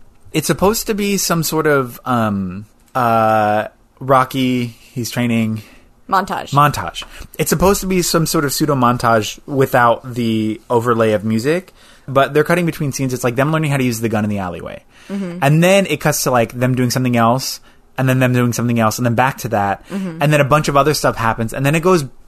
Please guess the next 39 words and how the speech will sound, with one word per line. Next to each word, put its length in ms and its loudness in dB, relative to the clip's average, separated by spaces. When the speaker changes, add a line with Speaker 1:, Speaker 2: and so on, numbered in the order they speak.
Speaker 1:
twenty 260 0
minutes 240 -2
later, 300 4
it 160 -6
cuts 200 -2
back 300 0
to 80 -12
the 80 -2
montage 460 0
of 100 -8
them 160 -2
in 60 -2
the 100 -4
alleyway 480 0
again, 420 -6
of 140 2
them 200 4
still 260 2
learning 240 2
how 80 2
to 80 0
use 180 0
the 80 -6
guns 240 2
and 80 0
other 220 -2
gadgets. 720 -2
And 120 0
I 60 6
was 140 2
like, 320 2
"O-, 180 -2
okay, 400 2
but 220 0
why?" 720 2
It's 200 0
literally 540 4
the 160 0
same 540 2